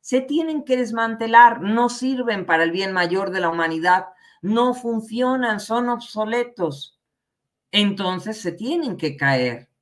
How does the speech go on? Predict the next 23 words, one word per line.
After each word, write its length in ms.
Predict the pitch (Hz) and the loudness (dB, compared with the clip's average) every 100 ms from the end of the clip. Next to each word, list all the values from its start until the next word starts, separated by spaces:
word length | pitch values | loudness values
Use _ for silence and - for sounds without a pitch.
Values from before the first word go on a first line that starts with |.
| _ _ _ _ _ _ _ | _ _ _ _ _ _ _
Y 340 | 226 330 453 - _ - | 2 4 2 -4 _ -2
poco 320 | 208 208 240 | 0 4 4
a 140 | 240 | 4
poco 280 | 208 175 208 | 2 0 0
estamos 460 | 202 190 170 175 180 | -6 -2 -2 -2 -6
viendo 580 | 190 170 160 180 247 - _ _ | -2 -2 0 -2 -4 -10 _ _
cómo 720 | - 233 254 330 349 359 349 294 | 0 4 8 8 8 4 -2 -4
están, 600 | - - 226 226 240 262 | -4 2 4 4 2 -2
este, 840 | 226 - - 185 175 165 151 147 | -6 -10 -8 -4 -2 -2 -2 -6
siendo 640 | 143 214 214 208 202 208 196 | -8 -4 -4 -2 -4 -4 -2
detenidos 880 | 160 151 143 175 180 180 202 247 | -4 -2 -4 -4 -2 0 0 -2
determinadas, 1300 | 165 151 151 147 151 156 175 240 381 285 185 - - _ _ _ | -2 -2 -2 -4 -4 -4 0 0 2 0 -2 -6 -20 _ _ _
eh, 120 | - | -10
seres 720 | 143 - 226 240 214 233 262 - | -8 0 2 4 2 0 -2 -6
que 160 | 190 | -4
estaban 720 | 170 - 208 220 226 220 - _ _ | -4 -2 0 2 0 -4 -12 _ _
controlando 1200 | - 285 381 359 196 180 170 165 151 156 226 - - | 0 2 2 -2 -2 4 4 4 0 -2 -4 -6 -8
esta 500 | 156 139 151 151 _ | -10 -8 -12 -12 _
humanidad. 600 | 156 147 135 123 113 110 - _ | -6 -4 -4 -4 -6 -8 -12 _
Y 80 | 269 | -6
lo 60 | 320 | -6
estamos 360 | 339 370 359 | -4 -6 -6
viendo. 520 | 349 370 339 165 123 | -4 -4 -2 -4 -4